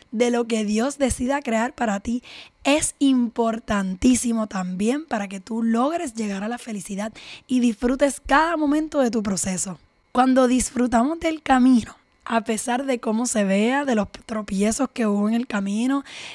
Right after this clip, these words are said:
y del tiempo que nos tarde, el universo nos recompensa de maneras hermosas, especialmente la manera de disfrutar el momento. Así que todo esto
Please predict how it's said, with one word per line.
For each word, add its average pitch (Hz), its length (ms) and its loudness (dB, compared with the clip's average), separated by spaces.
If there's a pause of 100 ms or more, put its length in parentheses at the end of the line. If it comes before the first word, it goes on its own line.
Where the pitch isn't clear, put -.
y 240 120 0
del 226 200 4
tiempo 226 360 0
que 254 100 2
nos 220 140 0
tarde, 240 460 2 (280)
el 247 140 4
universo 226 440 2
nos 254 140 -2
recompensa 233 1000 0
de 247 80 0
maneras 196 360 -4
hermosas, 185 1040 -6 (380)
especialmente 285 920 4
la 226 100 0
manera 233 440 -2
de 220 240 -4 (100)
disfrutar 220 840 -2
el 220 120 0
momento. 190 500 -4 (1200)
Así 254 260 0
que 302 240 2 (220)
todo 320 400 6
esto 190 500 0